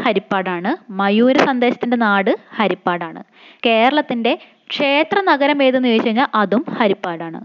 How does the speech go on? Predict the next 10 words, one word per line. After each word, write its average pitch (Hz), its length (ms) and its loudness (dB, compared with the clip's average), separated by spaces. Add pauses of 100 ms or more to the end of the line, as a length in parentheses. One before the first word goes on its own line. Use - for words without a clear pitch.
(400)
കേരളത്തിന്റെ 226 720 2 (400)
ക്ഷേത്ര 254 420 2
നഗരം 277 240 2
ഏതെന്ന് 262 260 2
ചോദിച്ചു 269 180 2
കഴിഞ്ഞാൽ 285 300 0
അത് 220 240 0 (160)
ഹരിപ്പാടാണ്. 165 640 -4 (120)
ഓക്കെ. 196 220 -8 (680)
ഇനി 320 320 -2